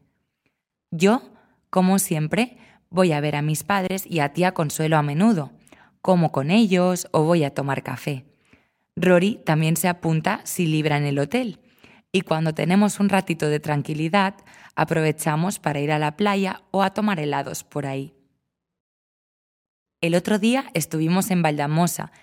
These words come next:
disfrutando del paisaje, y mañana seguramente iremos a Sawyer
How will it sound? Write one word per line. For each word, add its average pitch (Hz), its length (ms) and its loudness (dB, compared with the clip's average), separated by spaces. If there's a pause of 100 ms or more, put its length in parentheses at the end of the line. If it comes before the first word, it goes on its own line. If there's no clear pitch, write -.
(120)
disfrutando 156 580 -2
del 180 160 -2
paisaje, 147 640 -4 (420)
y 190 140 2
mañana 214 520 0
seguramente 170 920 -2
iremos 175 440 -2
a 165 60 -6
Sawyer 175 560 -4